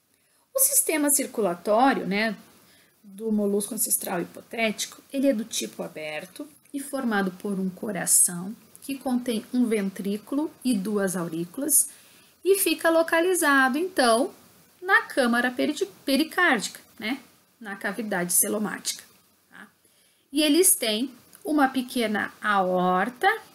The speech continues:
e das aurículas vão sair, então, dois vasos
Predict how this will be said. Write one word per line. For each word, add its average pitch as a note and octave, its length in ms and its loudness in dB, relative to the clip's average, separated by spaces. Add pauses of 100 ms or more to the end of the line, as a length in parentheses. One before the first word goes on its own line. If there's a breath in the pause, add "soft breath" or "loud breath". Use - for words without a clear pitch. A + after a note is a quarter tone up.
(840)
e D#4+ 120 2
das D4 240 6
aurículas D4+ 880 2
vão C#4 240 2
sair, C#4 420 2
então, B3 460 2 (180)
dois A3 380 2
vasos G3+ 640 2